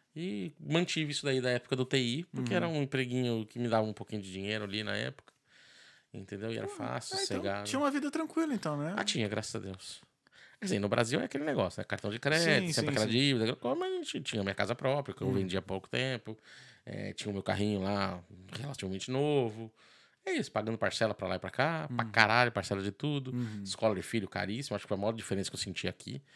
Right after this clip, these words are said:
Speaker 1: Porque no Brasil eles estavam numa escola boa, de média pra boa. E eu gastava uma fortuna de escola.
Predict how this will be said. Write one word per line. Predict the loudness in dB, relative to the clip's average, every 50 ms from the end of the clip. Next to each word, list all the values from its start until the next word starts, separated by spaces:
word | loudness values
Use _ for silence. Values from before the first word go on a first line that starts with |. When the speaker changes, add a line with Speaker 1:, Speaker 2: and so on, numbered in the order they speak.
| -20 -20 -20 -20 _
Speaker 1:
Porque | -6 -2
no | 0 2
Brasil | 4 4 4 4 2
eles | 2 2
estavam | 2 2 2 2
numa | 0
escola | -2 -2 0 0 0 0 -2 -8 _ _ _ _ _ _ _ _ -8
boa, | 2 4 6 6 6 6 2 0 -2 -4 _ -14
de | -12 -8 -4
média | 0 2 4 4 4 2 2
pra | 0 0
boa. | -2 -2 -2 -4 -4 -4 -6 -8 _ -20 -20 _ _ _ _
E | -2
eu | 0
gastava | 2 2 2 2 0
uma | 0 0
fortuna | -2 -2 -4 -4 -2 0 0 0 0 -2
de | -4
escola. | -8 -8 -10 -12 -12